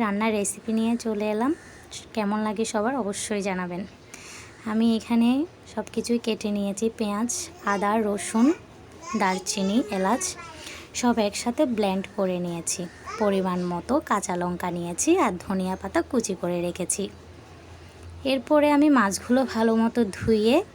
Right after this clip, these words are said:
কুটে বেছে নিলাম। এরপরে একটি কড়াই বসিয়ে দিলাম, কড়াইয়ে পরিমাণ মতো তেল দিলাম। তেলটি গরম হয়ে আসলে আমি পরিমাণ মতো পেঁয়াজ দিব, সাথে দিব আদা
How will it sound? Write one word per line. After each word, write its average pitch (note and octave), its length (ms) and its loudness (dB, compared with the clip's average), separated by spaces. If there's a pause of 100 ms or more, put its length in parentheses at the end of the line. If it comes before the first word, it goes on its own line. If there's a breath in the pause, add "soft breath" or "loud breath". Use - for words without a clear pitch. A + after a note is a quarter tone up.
(280)
কুটে G#3 320 0
বেছে F#3 340 0
নিলাম। G#3 240 2 (920 loud breath)
এরপরে C#4+ 300 2
একটি D4 140 0 (100)
কড়াই G3 340 2
বসিয়ে F#3+ 420 0
দিলাম, F3 220 -4 (180)
কড়াইয়ে G3+ 300 2 (120)
পরিমাণ G#3+ 340 4 (120)
মতো F#3 200 0 (260)
তেল G#3+ 180 2 (120)
দিলাম। E3 240 -2 (1040 loud breath)
তেলটি A3 340 0 (120)
গরম F#3 220 2 (120)
হয়ে A#3+ 220 4 (120)
আসলে G#3 260 -2 (120)
আমি G3 140 2 (300)
পরিমাণ G#3 340 2
মতো G#3+ 120 -2 (140)
পেঁয়াজ G3+ 260 2 (120)
দিব, E3+ 140 -6 (960 loud breath)
সাথে B3 300 0
দিব A3 120 2 (180)
আদা F#3 180 0